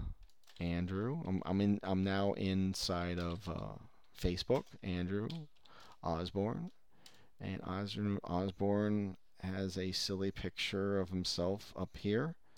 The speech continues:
where he makes himself look out like Donald Trump. But he has this big thing that says, "I quit safada."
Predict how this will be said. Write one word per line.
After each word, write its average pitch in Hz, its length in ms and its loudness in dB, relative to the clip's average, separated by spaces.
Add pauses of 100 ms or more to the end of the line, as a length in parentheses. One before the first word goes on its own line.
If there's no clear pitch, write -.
(320)
where 98 140 -2
he 95 280 0
makes 98 260 -2
himself 92 340 0
look 95 140 -2
out 90 240 -2
like 87 200 -4
Donald 78 300 -2
Trump. - 280 -2 (280)
But 143 260 6 (380)
he 110 160 0
has 113 160 4
this 98 140 0
big 110 360 6
thing 120 300 8
that 98 140 2
says, 98 260 4
"I 101 220 6
quit - 240 4
safada." 123 540 6